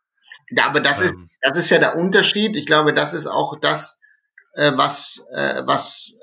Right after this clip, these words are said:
Speaker 1: äh, was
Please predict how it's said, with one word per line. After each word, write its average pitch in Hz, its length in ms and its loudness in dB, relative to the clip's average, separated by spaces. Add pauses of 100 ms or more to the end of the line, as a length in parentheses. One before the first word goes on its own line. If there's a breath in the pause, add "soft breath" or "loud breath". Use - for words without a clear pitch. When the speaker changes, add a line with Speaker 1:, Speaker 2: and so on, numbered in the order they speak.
Speaker 1:
äh, 127 420 2 (1400 loud breath)
was - 800 -2